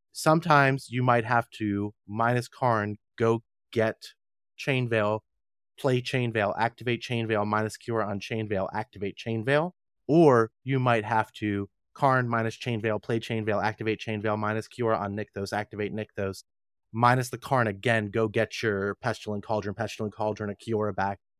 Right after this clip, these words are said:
play the new Kiora, minus on Chain Veil, minus on Nykthos, activate Nykthos, activate Chain. That's the type of beautiful content you all would expect to hear if we were to go over every iteration of how to get to the main loop. We're not gonna do that today.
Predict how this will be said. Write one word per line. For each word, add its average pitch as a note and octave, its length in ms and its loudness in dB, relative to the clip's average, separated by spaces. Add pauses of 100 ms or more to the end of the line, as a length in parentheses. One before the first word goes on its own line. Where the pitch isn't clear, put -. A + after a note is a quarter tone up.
play B2+ 120 0
the A2+ 80 -2
new A#2+ 140 0
Kiora, A#2 400 0
minus G#2+ 340 -2
on G#2+ 140 -2
Chain A2 280 -6
Veil, G#2 180 0
minus G2+ 340 -4
on G2+ 140 -4
Nykthos, G2 420 -8
activate G#2 320 -6
Nykthos, G#2 380 -10
activate F#2 300 -12
Chain. D2 240 -16 (440)
That's C#3+ 360 4
the D#3+ 140 2
type D#3+ 320 2
of B2 240 -4
beautiful D3 360 4
content A#2+ 480 2
you C3 160 2
all B2+ 160 8
would A#2 100 4
expect - 420 -4
to B2 80 -8
hear B2 340 -2 (320)
if A#2+ 140 -4
we C#3 80 2
were C3 240 0
to B2 80 0
go B2+ 220 0
over A2+ 300 0
every A2+ 360 0
iteration G#2+ 480 -2
of G#2 80 -6
how A2 240 -2
to - 140 -16 (100)
get - 200 -6
to G#2 120 -6
the G2 80 -6
main F2 260 -10
loop. - 100 -16 (540)
We're B2+ 160 2
not C3 160 4
gonna A#2+ 160 2
do G#2 120 0
that - 140 -8
today. - 360 -14